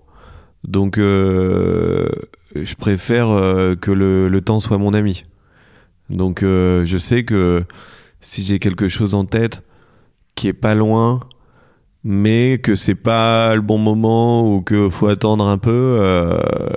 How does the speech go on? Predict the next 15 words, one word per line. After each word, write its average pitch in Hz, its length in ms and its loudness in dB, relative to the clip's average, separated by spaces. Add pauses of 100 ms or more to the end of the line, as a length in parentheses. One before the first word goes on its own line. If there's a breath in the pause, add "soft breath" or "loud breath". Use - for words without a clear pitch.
(240)
voilà, 82 280 -2
je - 80 -10
préfère, 107 360 -4
euh, 92 220 0
attendre. 104 480 -2 (420 loud breath)
Et 107 100 2
du 107 120 2
coup, 139 180 0
j'ai 117 160 0
jamais 107 400 2
été 113 200 0
dans 98 260 0
ce 90 140 -4
truc 101 320 -4
de, 87 680 0